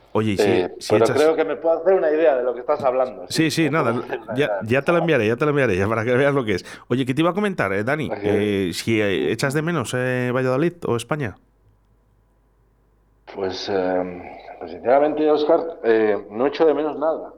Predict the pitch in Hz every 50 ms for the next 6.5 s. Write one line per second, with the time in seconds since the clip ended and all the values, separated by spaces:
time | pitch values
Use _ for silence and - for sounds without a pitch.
0 | - - _ _ _ _ _ _ - 107 120 123 - - 151 147 147 147 151 143
1 | 127 131 147 156 151 139 127 - - - 123 117 - 127 139 135 139 139 135 131
2 | 135 139 131 131 - - - 123 113 123 123 120 - - - - 135 147 - -
3 | - - - _ _ _ _ _ _ _ _ _ _ - 110 110 107 - - 110
4 | 101 101 98 95 - - 98 110 127 131 123 120 107 104 104 - - 113 104 95
5 | - 107 101 101 101 117 123 - - 147 131 127 123 - - 139 135 139 135 127
6 | - 143 160 170 170 170 170 170 170